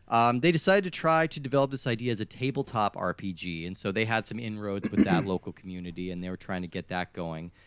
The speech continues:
And it was through that scene that they met a writer named Kaur Kender, who, uh, collaborated with Robert Kurvitz on a novel set in the world of Elysium. So the novel is called Sacred and Terrible Air.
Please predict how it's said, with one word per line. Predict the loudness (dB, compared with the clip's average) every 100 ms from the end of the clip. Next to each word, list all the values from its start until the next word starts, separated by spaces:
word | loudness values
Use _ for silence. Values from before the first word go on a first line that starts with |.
| _ _ -2
And | 2 2
it |
was | 2 -2
through | 0 2 6
that | 6 4
scene | 2 2 2 2
that | 2
they | 2
met | 4 2 0
a | -2 -2
writer | 0 0 2 0
named | 0 -4 -6
Kaur | -2 0 0 -2
Kender, | -6 -6 -4 -2 -4 -8 -12 -18 -20 -10
who, | 0 2 4 4
uh, | 4 4 2 -2 -4
collaborated | 2 4 4 2 0 -2
with | 0
Robert | 0 0 -2
Kurvitz | -2 -2 -4
on | -4
a |
novel | 0 2 2 2 0
set | 0 0 -4
in | -4
the | -4
world | -4 -4
of | -4
Elysium. | -6 -6 -4 -4 -6 -8
So | -8
the | -8 -2
novel | 4 4 4 0
is | -2
called | -4 -2
Sacred | -2 -2 -2 -2
and | -2
Terrible | -8 -6 -6 -6 -8
Air. | -6 -4 -4 -6